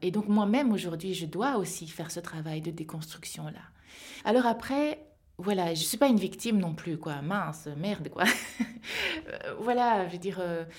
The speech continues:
j'ai autre chose à faire aujourd'hui que de constater l'injustice. J'ai autre chose à faire que de dire, « Oh, c'est pas juste, euh, parce que je suis une femme d'origine asiatique. » Je,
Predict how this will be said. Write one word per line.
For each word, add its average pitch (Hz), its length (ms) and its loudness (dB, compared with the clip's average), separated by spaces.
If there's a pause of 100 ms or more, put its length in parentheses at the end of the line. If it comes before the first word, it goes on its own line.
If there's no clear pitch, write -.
(180)
j'ai 233 160 2
autre 262 280 2
chose 254 220 2
à 226 100 4
faire 226 280 0
aujourd'hui 175 480 -2
que 190 80 -2
de 185 120 0
constater 190 600 -2
l'injustice. 170 680 -6
J'ai 190 160 2
autre 233 240 0
chose 220 280 0
à 202 60 0
faire 220 300 -2
que 202 60 -2
de 185 100 -4
dire, « 196 260 0
Oh, 247 240 0
c'est 240 140 -6
pas 220 220 0
juste, 220 500 -4
euh, 196 120 0
parce 202 220 -2
que 208 80 -4
je 202 60 -2
suis 208 180 -4
une 202 120 0
femme 208 340 4
d'origine 196 300 -2
asiatique. » 196 440 -4
Je, 196 100 -4